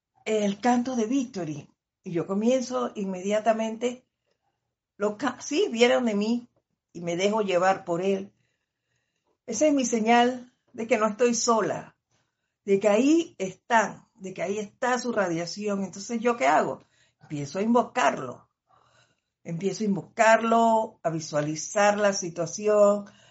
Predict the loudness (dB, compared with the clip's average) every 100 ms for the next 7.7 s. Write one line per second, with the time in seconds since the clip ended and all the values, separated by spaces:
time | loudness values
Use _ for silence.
0 | _ _ -2 0 0 0 2 6 4 2
1 | -6 -14 _ _ _ _ -6 -2 0 2
2 | 0 0 -2 -2 -6 -10 -8 -6 -4 0
3 | 0 -2 -2 -2 -2 -8 -16 -20 _ _
4 | _ _ _ _ _ _ _ -8 -6 -2
5 | 0 0 2 0 -2 -4 -8 -2 0 0
6 | -2 -8 -10 _ _ -8 -8 -12 _ -16
7 | -16 _ _ 4 4 2 -4